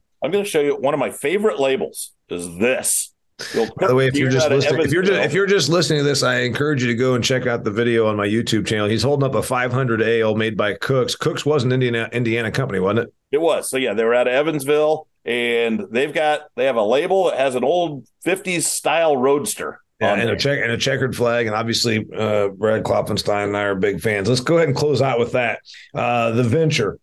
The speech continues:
Speaker 2: There's a lot of nostalgia. You love it. I love it. I can't wait to have an Alex Brow. That's all cool. History of small beer brands. I just jotted down just the, since you and I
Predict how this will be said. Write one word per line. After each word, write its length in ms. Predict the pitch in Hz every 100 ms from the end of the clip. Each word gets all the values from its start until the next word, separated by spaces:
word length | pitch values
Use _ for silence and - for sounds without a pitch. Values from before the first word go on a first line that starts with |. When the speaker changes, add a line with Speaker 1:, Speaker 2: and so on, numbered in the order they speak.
| _
Speaker 2:
There's 160 | 127 120
a 20 |
lot 160 | 156 180
of 60 |
nostalgia. 560 | 175 151 151 147 135 147
You 180 | 139 160
love 280 | 135 127
it. 180 | 131 127 _
I 160 | 123 143
love 260 | 143 131
it. 160 | 127 127
I 140 | 110
can't 180 | 123 135
wait 140 | 127 127
to 80 |
have 140 | 120 117
an 80 | 120
Alex 180 | 120
Brow. 240 | - 117 113
That's 220 | 120 120
all 200 | 113 110
cool. 440 | - 131 110 - -
History 380 | 151 160 165
of 60 | 147
small 340 | 135 135 131
beer 180 | 120 131
brands. 320 | 107 107 101
I 140 | 113 139
just 200 | 151 113
jotted 320 | 131 127 113
down 440 | 120 127 123 110
just 260 | 113 117 -
the, 220 | 107 104 98
since 240 | 123 104
you 80 | 131
and 80 | 123
I 140 | 120